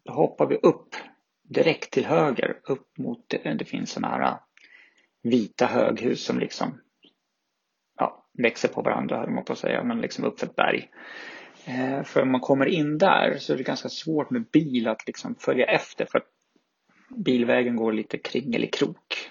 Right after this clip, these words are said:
Ehm, så att det är bra att komma in där. Ehm, då är man liksom lite safe. Ehm, så att, eh, men när vi väl kommer ut ur tunneln, då, då är jag först ut. Så jag drar över stängslet.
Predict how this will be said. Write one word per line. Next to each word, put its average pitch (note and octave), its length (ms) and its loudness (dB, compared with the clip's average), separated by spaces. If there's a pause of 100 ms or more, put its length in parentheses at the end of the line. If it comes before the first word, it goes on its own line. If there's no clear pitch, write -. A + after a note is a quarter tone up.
(160)
Ehm, A#2+ 540 -6 (760)
så - 140 2
att - 80 0
det C#3+ 80 2
är B2+ 60 0
bra D3 320 6
att B2 100 2
komma A#2 260 0
in G#2+ 200 -2
där. - 560 2 (100)
Ehm, B2+ 720 -10 (140)
då B2+ 100 -2
är A#2 80 0
man G#2+ 160 -2
liksom - 260 -8
lite - 300 -8
safe. - 500 -4 (1300)
Ehm, B2 600 -2 (1700)
så - 200 -2
att, - 280 0
eh, A#2+ 300 6
men B2+ 160 -2
när C3+ 80 4
vi C3+ 100 6
väl D#3+ 220 4
kommer C#3 220 0
ut B2 100 0
ur B2+ 40 -4
tunneln, C#3 540 4
då, B2+ 400 4
då C3+ 140 0
är A#2 80 6
jag - 220 2
först - 320 -4
ut. - 400 -2 (460)
Så - 140 0
jag B2 140 6
drar A2 200 4
över G#2+ 260 4
stängslet. D#3+ 1080 0